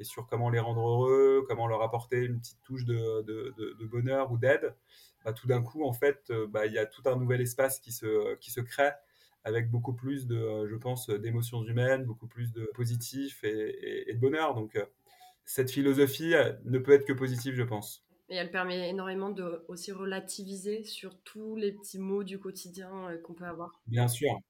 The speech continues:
Speaker 1: bien sûr, bien sûr.
Speaker 2: Euh, comme on dit, on est son meilleur client.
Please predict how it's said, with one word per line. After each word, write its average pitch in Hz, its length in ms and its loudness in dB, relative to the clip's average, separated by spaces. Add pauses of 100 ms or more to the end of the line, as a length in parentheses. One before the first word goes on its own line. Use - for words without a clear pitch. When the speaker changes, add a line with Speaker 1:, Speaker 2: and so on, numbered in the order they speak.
(100)
Speaker 1:
bien 113 240 -4
sûr, 110 240 -8
bien 107 140 -4
sûr. - 400 -12 (440)
Speaker 2:
Euh, 196 80 -10
comme 254 220 -2
on 277 100 0
dit, 262 140 -2
on 294 100 0
est 208 80 4
son 202 220 -2
meilleur 233 300 -2
client. 226 380 -6